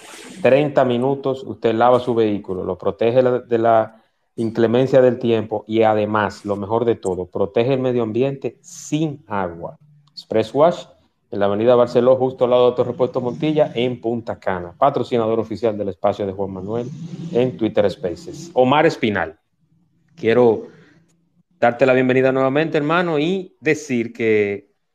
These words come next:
Omar Espinal es de formación licenciado en Derecho en la Universidad Tecnológica de Santiago, utesa.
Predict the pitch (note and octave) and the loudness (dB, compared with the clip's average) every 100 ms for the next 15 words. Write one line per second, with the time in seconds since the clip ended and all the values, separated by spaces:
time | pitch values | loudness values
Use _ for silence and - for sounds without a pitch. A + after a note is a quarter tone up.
0 | _ _ _ G#2+ G#2+ A2+ B2 B2 B2+ A#2+ | _ _ _ -4 0 0 0 -2 -2 0
1 | B2 B2+ B2 C3+ C3 - _ _ _ - | 0 0 0 0 -2 -10 _ _ _ -2
2 | A2 A2+ A#2 A2+ A2 - A#2+ B2+ C#3+ D#3+ | -2 0 0 0 -2 -2 0 0 0 -4
3 | - _ _ _ _ _ - A2 A2+ G#2+ | -12 _ _ _ _ _ -6 -4 -2 -2
4 | A2+ A2+ A#2+ A#2 B2+ D3+ - - _ _ | 0 2 2 0 0 0 -4 -12 _ _
5 | _ _ _ _ A2 G2+ G2+ F#2+ G#2+ G#2+ | _ _ _ _ -6 -2 -2 0 -2 0
6 | A#2 A2+ A#2 A#2 A#2 A2+ G#2+ G#2 A#2 A2 | 0 0 0 2 2 2 -2 0 0 0
7 | G#2 - C#3 C#3 A#2 | -2 0 0 0 -8